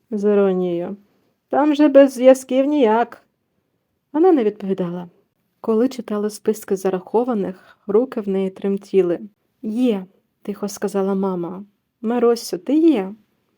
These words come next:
Мирослава стояла поруч і не знала, що відчувати.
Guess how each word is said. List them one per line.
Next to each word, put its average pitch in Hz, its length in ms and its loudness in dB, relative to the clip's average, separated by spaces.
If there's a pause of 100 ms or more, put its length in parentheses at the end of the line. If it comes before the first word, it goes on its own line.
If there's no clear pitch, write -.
(340)
Мирослава 214 560 -2
стояла 190 420 -2
поруч 185 640 -10 (440)
і 330 100 6
не 226 140 6
знала, 202 320 -4
що 196 200 -10
відчувати. 175 760 -10